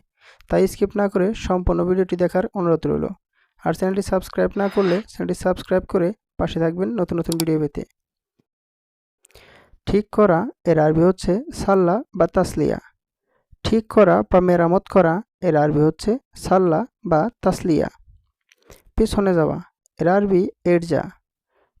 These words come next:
পেছনে যাওয়া এর আরবি হচ্ছে এরজা। ফেরত দেওয়া এর আরবি এরজা। কোনো কিছু ফেরত দেওয়া এর আরবি হচ্ছে এরজা। ব্যাংক চার্জ এর আরবি অর্থ রসুম।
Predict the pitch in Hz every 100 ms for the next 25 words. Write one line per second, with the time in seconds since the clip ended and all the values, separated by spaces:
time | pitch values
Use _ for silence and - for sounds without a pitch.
0 | - 226 - 214 214 196 165 196 - _
1 | 165 160 - 170 175 190 196 - - -
2 | _ 185 180 - - 165 - - - _
3 | _ _ _ _ _ - 190 208 220 202
4 | 175 156 240 _ 165 175 196 196 180 226
5 | _ _ 170 165 165 - - _ _ _
6 | _ _ _ - 196 214 226 208 - 208
7 | 214 208 208 170 202 _ 160 156 160 160
8 | 180 - 196 190 - _ 180 175 - 135
9 | - - _ _ _ _ _ _ _ _
10 | _ _ _ _ _ _ _ - 180 165
11 | 180 202 - 151 170 - - - 160 156
12 | 156 160 175 - 170 214 - _ 180 190
13 | - 156